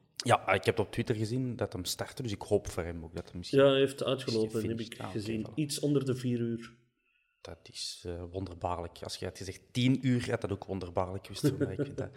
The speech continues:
Speaker 2: <laughs>
Speaker 1: sowieso maf dat je tweeënveertig kilometer of wat is het, eh, al een stuk loopt. Eh, in ieder geval, w-, wat is er ons nog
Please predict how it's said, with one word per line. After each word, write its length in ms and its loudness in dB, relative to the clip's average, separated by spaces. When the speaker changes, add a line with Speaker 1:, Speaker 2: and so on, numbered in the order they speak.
Speaker 2:
<laughs> 120 -20
Speaker 1:
sowieso 340 4
maf 300 2
dat 160 -10
je 160 -6
tweeënveertig 540 -4
kilometer 400 -6
of 100 -16
wat 100 -16
is 120 -14
het, 100 -18
eh, 80 -14
al 100 0
een 60 0
stuk 300 -6
loopt. 540 2
Eh, 140 6
in 120 0
ieder 160 2
geval, 600 2
w-, 220 -2
wat 120 0
is 140 -8
er 60 -8
ons 260 -6
nog 280 -6